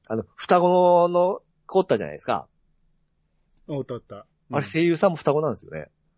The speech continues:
Speaker 2: あ、そうそうそう。
Speaker 1: あれびっくりした。
Speaker 2: うん。
Speaker 1: うん。で、あの、愛ちゃん、え、愛ちゃんじゃない、あの、えっとね、山田、山田さんおったじゃないですか。
Speaker 2: 山田綾子。
Speaker 1: 綾子。
Speaker 2: うん。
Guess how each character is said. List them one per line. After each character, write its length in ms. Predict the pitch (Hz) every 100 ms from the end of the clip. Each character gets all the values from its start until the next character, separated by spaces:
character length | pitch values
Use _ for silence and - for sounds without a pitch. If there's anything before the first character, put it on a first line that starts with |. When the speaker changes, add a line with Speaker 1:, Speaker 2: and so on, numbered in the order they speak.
| -
Speaker 2:
あ、 200 | 135 117
そ 140 | 139
う 40 |
そ 120 | 107 101
う 40 |
そ 140 | 98
う。 100 | 95 -
Speaker 1:
あ 80 | 123
れ 60 | 131
び 100 | 143
っ 20 |
く 140 | -
り 60 | 143
し 60 |
た。 180 | - 58 _ -
Speaker 2:
う 60 | 131
ん。 300 | 117 101 98 _ _ _ _ _ _ _ _
Speaker 1:
う 40 | 101
ん。 140 | 92 87 _ _ _ _ - _ - _
で、 240 | 151 156 - - -
あ 100 | 143
の、 380 | 151 143 143 -
愛 200 | 190 170
ち 120 | -
ゃ 40 |
ん、 40 | 80
え、 120 | 120
愛 200 | 120 131
ち 80 | 127
ゃ 20 |
ん 20 | 98
じ 60 |
ゃ 40 | 87
な 40 |
い、 20 |
あ 20 |
の、 600 | 90 90 90 90 90 90 -
え 120 | 95
っ 40 | 90
と 100 | 87
ね、 100 | 87
山 280 | 131 147 147
田、 280 | 147 143 _ _
山 180 | 135 135
田 60 | 147
さ 80 | 143
ん 40 |
お 20 |
っ 40 | 120
た 60 |
じ 60 | 90
ゃ 40 |
な 20 |
い 40 | 80
で 40 |
す 60 | -
か。 200 | 90 - _ _ _ _ _ 269
Speaker 2:
山 420 | 135 120 123 123
田 260 | 123 123
綾 200 | 156 131
子。 220 | 110 101 - _
Speaker 1:
綾 220 | - 120 101
子。 220 | 69 - -
Speaker 2:
う 60 |
ん。 220 | 120 107